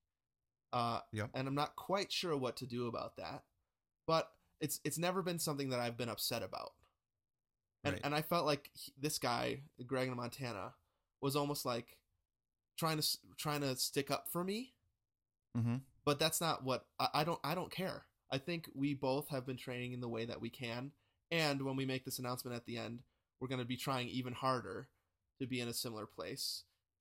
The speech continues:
Speaker 1: Um, a-, and so I, I feel like that's what I took from it was, you know, that, that's true,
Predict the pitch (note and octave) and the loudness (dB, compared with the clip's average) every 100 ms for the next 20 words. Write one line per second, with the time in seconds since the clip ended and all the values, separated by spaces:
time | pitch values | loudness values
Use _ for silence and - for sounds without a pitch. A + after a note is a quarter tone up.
0 | _ B2+ A#2+ A#2 G#2 G#2+ _ _ _ _ | _ 0 0 0 -4 -12 _ _ _ _
1 | _ _ _ _ - - C#3+ C3+ C#3+ B2+ | _ _ _ _ -12 -2 -2 2 4 4
2 | - - D3 D3+ D#3 C3 C3 - A#2+ A#2 | 4 2 2 4 2 2 0 0 -2 -2
3 | B2 - A2+ E2+ - A#2 A#2 A#2 - - | -8 -8 -8 -8 -10 -6 -4 -4 -6 -4
4 | D#3 D3+ D#3 - C#3 - - G#3+ D#3+ E3+ | -2 0 0 -2 -2 -2 0 2 2 0